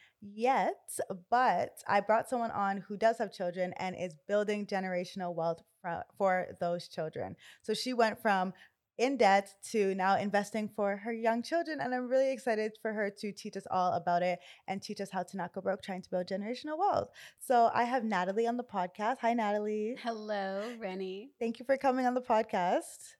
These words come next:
Speaker 2: Thank
Speaker 1: I
Speaker 2: you for having me.
Speaker 1: <laughs> I really appreciate you, and I've been following you for a while, so I'm really excited to have you share all of your knowledge with my audience.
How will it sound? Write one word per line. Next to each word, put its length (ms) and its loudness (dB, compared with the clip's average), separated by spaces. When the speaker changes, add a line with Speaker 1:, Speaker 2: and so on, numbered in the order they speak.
Speaker 2:
Thank 140 -8
Speaker 1:
I 80 -10
Speaker 2:
you 60 -10
for 140 -2
having 320 -4
me. 520 2
Speaker 1:
<laughs> 140 -2
I 80 12
really 280 8
appreciate 540 0
you, 320 0
and 480 0
I've 160 4
been 120 2
following 360 4
you 100 -2
for 160 4
a 100 8
while, 300 4
so 140 2
I'm 120 0
really 200 0
excited 500 0
to 160 0
have 180 2
you 160 -4
share 300 -2
all 180 10
of 120 0
your 100 -2
knowledge 460 0
with 160 -6
my 260 -4
audience. 640 -6